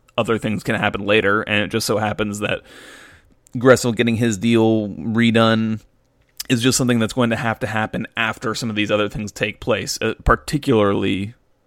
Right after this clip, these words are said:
the renegotiation of the C B A and that, all that information becoming public and, and the club kind of knowing the, the parameters with, with which they're bound to. That was something that Carlos talked about quite a bit today, was just the,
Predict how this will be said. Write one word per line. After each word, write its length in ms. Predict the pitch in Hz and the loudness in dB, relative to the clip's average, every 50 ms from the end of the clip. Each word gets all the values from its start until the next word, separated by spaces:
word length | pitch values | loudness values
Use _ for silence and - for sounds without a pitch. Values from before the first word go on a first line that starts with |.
| _ _ _ _ - | _ _ _ _ -6
the 120 | - 120 | -2 -2
renegotiation 800 | 117 107 113 110 104 104 110 110 104 139 147 117 107 101 - 123 | 0 2 2 0 2 2 0 0 0 0 -2 -4 -2 -4 -4 -6
of 80 | 120 110 | -6 -6
the 80 | 98 107 | -6 -6
C 200 | - - 123 110 | -4 -2 -2 -2
B 180 | 113 123 120 | 0 0 0
A 120 | 113 117 110 | 0 -2 -2
and 140 | 110 110 | -2 -2
that, 200 | 117 110 107 - - | -2 -2 -2 -2 0
all 140 | 113 113 107 | 0 0 2
that 160 | 107 104 - | 0 0 -2
information 640 | 117 104 117 113 107 110 107 - 123 113 107 107 - _ - - - - - - _ _ _ - | -4 -4 -4 -2 -2 -2 -2 -2 -4 -4 -4 -4 -8 _ -20 -20 -20 -20 -20 -20 _ _ _ -6
becoming 360 | 120 123 - 127 117 110 104 | -4 0 0 0 0 0 0
public 480 | - 110 123 104 113 107 104 107 - - | 2 2 2 4 4 4 4 2 2 -2
and, 220 | 113 107 110 - | -4 -4 -4 -4
and 360 | - 110 107 107 104 107 107 101 | -2 -2 -2 -2 -4 -6 -6 -8
the 60 | - | -8
club 460 | - - - 123 113 107 107 110 101 | -8 -2 0 2 2 0 0 -4 -8
kind 140 | - - 120 | -4 -4 -4
of 60 | 107 | -2
knowing 720 | 107 107 110 110 110 104 104 107 107 104 104 101 104 104 98 | -2 -4 -2 0 2 2 2 2 2 0 0 -2 -6 -6 -4
the, 380 | 104 104 101 98 98 85 - - - - - _ - - - - - _ _ _ _ - - - | -2 0 0 0 0 -2 -4 -8 -12 -18 -20 _ -20 -20 -20 -20 -20 _ _ _ _ -20 -10 -4
the 120 | 143 127 110 | 0 0 2
parameters 640 | - 143 123 113 117 113 110 110 107 107 107 - | 2 2 2 2 2 2 2 2 0 0 0 -2
with, 220 | 123 110 104 131 107 - | -4 -4 -6 -6 -10 -4
with 240 | 113 117 107 - - | -4 -4 -2 -2 -4
which 200 | 123 110 - - | -4 -4 -4 -4
they're 140 | - 113 113 | -4 -4 -2
bound 360 | - 107 113 113 113 107 - | -2 -2 -2 -2 -2 -4 -4
to. 200 | - - 107 104 | -6 -6 -4 -2
That 160 | 104 113 101 | -2 0 0
was 120 | 110 110 | 0 -2
something 360 | - - 110 90 - 107 107 104 | -4 -4 -8 -6 -6 -4 -4 -4
that 140 | 104 - | -4 -4
Carlos 400 | - - 113 110 110 104 107 104 | 0 0 2 2 4 2 0 0
talked 260 | - - 117 113 - - | 0 0 0 0 -2 -2
about 360 | 107 113 107 104 107 - - - - - - - - - | -2 0 2 2 2 0 -2 -12 -20 -20 -20 -20 -20 -10
quite 200 | - - 135 120 | 0 4 4 4
a 60 | 110 101 | 4 4
bit 240 | 98 123 120 - | 2 0 0 0
today, 280 | - 120 104 101 98 101 | 0 0 2 2 2 2
was 180 | 101 101 101 - | 2 0 -4 -6
just 300 | - 117 - - - - | -6 -8 -8 -8 -10 -8
the, 260 | 107 107 107 107 101 | -8 -6 -4 -6 -6